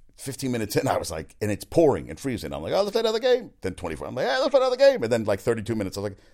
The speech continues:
"That's enough." And the parents were like, "Yeah, that's enough." But I was like, I was freezing my ass off.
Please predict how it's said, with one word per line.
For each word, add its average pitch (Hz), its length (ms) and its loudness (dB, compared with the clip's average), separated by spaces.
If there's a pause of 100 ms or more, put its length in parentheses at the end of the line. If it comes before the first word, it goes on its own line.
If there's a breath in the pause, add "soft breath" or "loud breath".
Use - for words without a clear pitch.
"That's 254 140 4
enough." 285 240 8
And 110 80 -4
the 110 60 -2
parents 110 180 0
were 98 80 -2
like, 127 60 -6
"Yeah, 214 80 2
that's 247 160 0
enough." 220 340 0 (540 soft breath)
But 73 100 -6
I 82 60 0
was 76 80 -6
like, 76 180 -10
I 113 60 -2
was 85 100 -4
freezing 71 240 -12
my 58 80 -10
ass 65 240 -12
off. - 300 -14